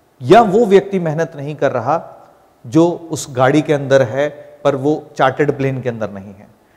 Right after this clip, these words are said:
तो हर एक व्यक्ति अपने कर्मों के अनुरूप जो है वो फल पाता है, पर क्या जन्म तिथि के अनुसार हम ये जान सकते हैं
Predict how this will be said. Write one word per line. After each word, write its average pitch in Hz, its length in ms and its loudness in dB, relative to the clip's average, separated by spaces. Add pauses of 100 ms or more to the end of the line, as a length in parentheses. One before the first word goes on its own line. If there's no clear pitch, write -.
(260)
तो 240 80 8
हर 233 200 4
एक 254 200 4
व्यक्ति 214 880 -2
अपने 190 340 -2
कर्मों 180 500 2
के 214 300 0 (400)
अनुरूप 160 360 2
जो 156 160 2
है 139 100 -2
वो 151 120 -2
फल 131 200 -4
पाता 98 380 -6
है, 107 140 -16 (440)
पर 269 100 8
क्या 233 640 4 (800)
जन्म 226 380 6
तिथि 269 280 0
के 240 140 4
अनुसार 185 520 0
हम 170 240 -6
ये 185 120 2
जान 135 320 0
सकते - 360 -6
हैं 185 280 -8